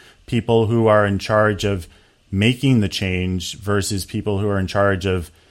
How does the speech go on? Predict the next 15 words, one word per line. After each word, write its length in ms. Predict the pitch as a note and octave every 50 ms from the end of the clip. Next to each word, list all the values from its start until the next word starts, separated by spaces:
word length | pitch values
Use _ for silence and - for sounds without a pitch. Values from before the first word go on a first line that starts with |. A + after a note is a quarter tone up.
| _ _ _ _ -
the, 320 | G#2 G2 F#2+ F2+ D2 - D#2
not 200 | G#2+ G#2 F#2 F2
in 80 | F2 D#2+
charge, 340 | - A#2 G#2+ G2 F#2 D#2+
but 180 | F#2+ F#2 E2 -
the 180 | - F#2+ F2+ F2+
consumers 1040 | - - G#2 F2 - - - A#2+ B2+ C#3 C3+ A#2 G2+ F#2 F2 F2 D#2+ - - - - -
of 200 | - F#2+ E2 D#2
the 100 | F#2+ D#2
change 420 | - - G2 F2 E2+ E2 E2 -
who 180 | G#2 F#2+ F#2 F#2
will 140 | F#2 F2+
benefit 500 | D#2+ D#2+ G#2+ G#2 G#2+ C3 B2 - G#2 F2
from 240 | - - F#2 F2 F2
it, 220 | F2 F2+ F#2 -